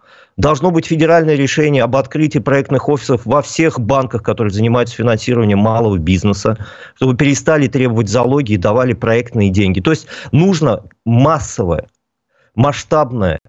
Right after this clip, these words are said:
переформатирование основных принципов работы нашего экономического и финансового секторов.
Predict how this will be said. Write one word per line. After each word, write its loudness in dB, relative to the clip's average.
переформатирование 0
основных -2
принципов -2
работы 0
нашего -2
экономического 0
и -2
финансового -2
секторов. -2